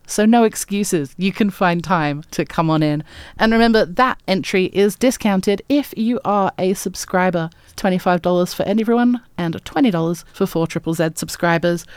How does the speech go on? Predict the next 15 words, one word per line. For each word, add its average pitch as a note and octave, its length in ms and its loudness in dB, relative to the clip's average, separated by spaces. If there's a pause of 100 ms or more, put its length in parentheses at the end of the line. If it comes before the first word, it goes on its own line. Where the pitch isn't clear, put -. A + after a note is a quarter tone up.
because D4+ 320 2
subscribing D4 520 2
to - 80 -6
four A#3 180 2
triple - 240 -4
Z C4 300 2
gives - 260 -2
you F#4 100 4
more B3 360 2
than G#3 160 2
just A3 200 -2
a G#3+ 120 0
warm G#3+ 300 2
inner A3 180 0
glow. C4+ 400 -2